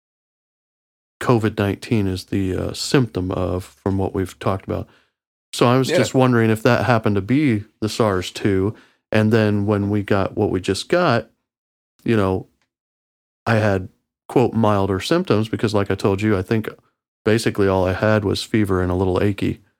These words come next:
Speaker 2: Mm-hmm.
Speaker 1: but it lasted longer than a normal little bug should have. So
Speaker 2: Right.
Speaker 1: that's why I'm thinking it might have been more of a flu, but I
Speaker 2: Yeah.
Speaker 1: didn't have any of the other normal symptoms.
Speaker 2: Right.
Speaker 1: So, um, yeah, so I was just thinking about that and being, "Well,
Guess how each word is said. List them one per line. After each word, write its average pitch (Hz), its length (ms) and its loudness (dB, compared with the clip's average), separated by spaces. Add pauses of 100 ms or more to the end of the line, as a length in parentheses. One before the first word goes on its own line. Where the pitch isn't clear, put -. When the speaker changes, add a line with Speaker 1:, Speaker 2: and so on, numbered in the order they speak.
Speaker 2:
Mm-hmm. 120 320 -2
Speaker 1:
but 113 240 2
it 101 120 0
lasted 107 560 0
longer 101 320 2
than 98 200 0
a 98 60 0
normal 101 520 0 (140)
little 101 360 2 (460)
bug 101 400 0
should 107 240 2
have. 92 160 -2
So 98 300 0 (200)
Speaker 2:
Right. 104 160 2
Speaker 1:
that's 110 200 0
why 107 180 4
I'm 95 80 0
thinking 101 300 -2
it 92 80 0
might 101 180 0
have 95 100 -2
been 92 160 -2
more 92 200 0
of 87 80 -6
a 87 40 -8
flu, 117 420 2
but 101 140 0
I 98 60 4
Speaker 2:
Yeah. 101 60 4
Speaker 1:
didn't 120 160 2
have 107 160 2
any 104 180 2
of 101 160 0
the 98 180 0
other 104 300 2 (160)
normal 95 320 0
symptoms. 92 420 -4
Speaker 2:
Right. 98 240 0 (360)
Speaker 1:
So, 107 400 2 (240)
um, 104 600 2
yeah, 117 340 0
so 123 200 0
I 117 80 2
was 120 320 -2
just - 240 -4 (300)
thinking 123 240 2
about 104 260 0
that 117 240 0
and 107 300 -2
being, 104 280 0
"Well, 95 220 0